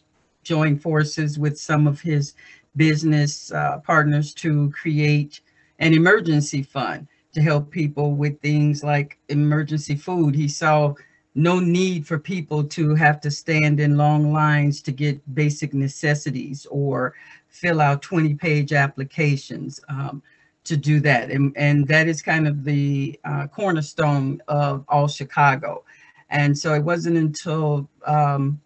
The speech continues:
two thousand fifteen when we merged with the Chicago Alliance to End Homelessness that was doing great advocacy work and, uh, working with bringing in,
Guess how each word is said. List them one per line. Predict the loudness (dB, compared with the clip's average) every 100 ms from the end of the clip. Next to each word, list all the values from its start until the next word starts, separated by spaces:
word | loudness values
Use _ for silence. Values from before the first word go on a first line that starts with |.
| _
two | -10 -8
thousand | -2 2 4 2 0
fifteen | 0 -2 -4 -4 -6 -4 -4 -8 -8
when | -2 0 0
we | 2 2
merged | 0 2 2 2 0 -2
with | 0 2 2 2
the | 2 4 4
Chicago | 0 2 4 4 4
Alliance | 2 4 4 4 2 -2 -4
to | -2
End | 2 2
Homelessness | 4 4 2 0 0 0 0
that | -4
was | -6
doing | -2 -2 -2 -6 _ -20 -20 -14 0
great | 6 6 6
advocacy | 6 6 4 0 -2 0 0 2
work | 2 4 4 4 2
and, | -2 2 2 4 4 2 4
uh, | 4 6 4 0 -6 -10
working | -4 -2 0 0 2
with | 0 0
bringing | 2 4 4 4 4
in, | 4 4 4 2